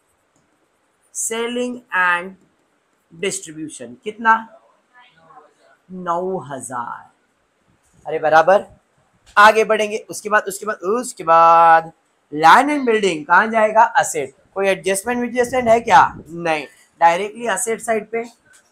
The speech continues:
land and building कितना है? सेवेंटी फ़ाइव थाउजेंड, ट्वेंटी फ़ाइव थाउजेंड। ओके,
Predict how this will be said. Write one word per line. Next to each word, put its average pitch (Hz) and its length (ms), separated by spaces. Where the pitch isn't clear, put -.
land 208 520
and 202 640
building 156 600
कितना 220 360
है? 247 260
सेवेंटी 185 280
फ़ाइव 226 180
थाउजेंड, 233 300
ट्वेंटी 202 360
फ़ाइव 160 340
थाउजेंड। - 320
ओके, - 320